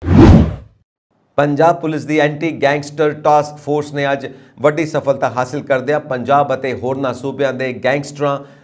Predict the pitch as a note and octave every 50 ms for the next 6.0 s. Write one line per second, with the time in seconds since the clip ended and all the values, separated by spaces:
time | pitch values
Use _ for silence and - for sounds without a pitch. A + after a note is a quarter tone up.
0 | _ _ - D3 C#3 - C3+ D3 D3+ D#3 D3+ D3+ D#3+ D#3+ D3+ C#3 B2+ A#2 G#2+ -
1 | - - - - D#3 D#3+ E3 F3 E3+ D#3+ D3+ - C3 B2+ - - C3 B2 A#2+ C3+
2 | C#3 C3+ C3+ C#3+ C3+ B2 A2+ A#2+ A#2 A#2 A2+ - C3+ - - B2+ B2 B2+ B2+ -
3 | C3+ C3+ B2+ A#2+ A#2+ A#2 A#2+ B2 B2 B2 B2 A#2+ A2+ G#2 A2+ A#2+ B2+ B2 B2 C3
4 | A#2 - - A2 A2+ B2+ C#3 C#3+ C3 A#2 B2 B2 A#2+ B2 B2+ - G#2 G#2+ G#2+ A2+
5 | C3 A2+ - - A#2+ A#2 A#2 A2+ A2+ A2+ A#2 A2+ G#2 G2 A2+ C3 C#3 C3+ A#2+ A#2+